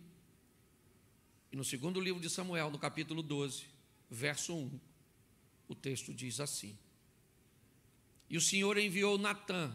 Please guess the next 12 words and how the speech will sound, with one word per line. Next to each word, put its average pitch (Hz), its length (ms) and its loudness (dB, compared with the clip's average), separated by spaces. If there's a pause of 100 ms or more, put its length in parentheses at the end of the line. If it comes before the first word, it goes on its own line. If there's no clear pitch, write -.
(120)
a 135 100 -2
Davi, 113 440 -4 (800)
depois 143 340 -2
que 135 140 -6
tudo 156 280 -4
isso 139 220 -4
aconteceu. - 560 -8 (1000)
E 147 80 4
apresentando-se 214 920 6
ele 214 300 6
a 208 60 6
Davi, 170 500 2